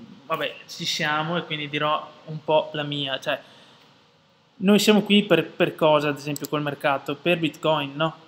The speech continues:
Per creare una nuova economia legata a Bitcoin, o sbaglio?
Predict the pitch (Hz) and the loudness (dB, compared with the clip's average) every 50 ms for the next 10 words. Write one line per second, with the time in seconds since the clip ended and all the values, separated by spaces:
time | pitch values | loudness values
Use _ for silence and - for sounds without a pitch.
0 | _ _ - 151 - - 160 160 160 156 147 147 160 175 170 156 147 - - 170 | _ _ -6 -6 -2 2 2 2 2 2 0 0 2 2 2 2 0 -2 -2 -4
1 | 175 185 180 175 175 175 175 175 180 185 - - - 151 156 160 151 151 147 147 | -2 -2 0 0 0 0 2 2 0 0 -2 -6 -8 -4 -2 -2 0 2 2 2
2 | 143 139 - 151 - - 147 135 139 135 - - - - 135 139 139 135 139 139 | 2 2 0 0 0 0 -2 -2 -2 -6 -6 -8 -6 -4 -2 -2 -2 -4 -8 -10
3 | 143 143 143 - _ _ _ _ _ _ - 151 147 143 147 147 139 139 139 135 | -12 -14 -16 -20 _ _ _ _ _ _ -8 -8 -2 2 4 4 4 4 2 0
4 | 135 131 127 - - | -4 -6 -8 -10 -16